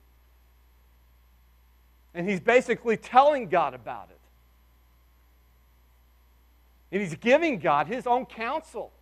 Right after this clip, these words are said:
on what, "God, you need to do to save your people." But God seems to be ignoring the violence and the wickedness among his people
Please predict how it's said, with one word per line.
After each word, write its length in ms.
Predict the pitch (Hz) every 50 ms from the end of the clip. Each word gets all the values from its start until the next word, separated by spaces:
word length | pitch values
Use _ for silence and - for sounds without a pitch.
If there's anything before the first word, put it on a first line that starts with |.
| _ _ _ _ _ _ _ _ _ _ _ _ _ _ _ _ _ _ _ _ _ _ -
on 140 | 196 226 226
what, 300 | 226 226 214 - 156 -
"God, 340 | 277 320 330 294 214 151
you 140 | 202 269 285
need 240 | 262 277 294 277 -
to 80 | 254 196
do 420 | 175 262 302 339 339 320 233 143 - - _ _ _ _ _ _ _ _ _ _ _ _ _ _ _ _ _
to 100 | - 240
save 560 | - - - 277 294 311 320 269 208 175 -
your 140 | 269 330 254
people." 580 | - - 269 294 311 311 - 320 311 285 233 - _ _ _ _ _ _ _ _ _ _ _ _ _ _ _ _ _ _ _ _ _ _ _
But 140 | - 175 143
God 240 | - 233 233 233 233
seems 260 | - 233 233 226 -
to 100 | - 226
be 180 | 165 226 233 233 233
ignoring 680 | 226 220 208 202 214 226 247 277 311 302 254 180 156 143
the 180 | 151 175 160
violence 640 | 135 120 120 180 160 160 165 160 156 151 - - 185
and 100 | 170 160
the 80 | 156
wickedness 640 | 156 156 165 196 185 190 175 160 147 151 147 - -
among 340 | 196 156 165 175 170 160 147
his 200 | 170 165 147 -
people 440 | - 196 175 160 - 175 147 139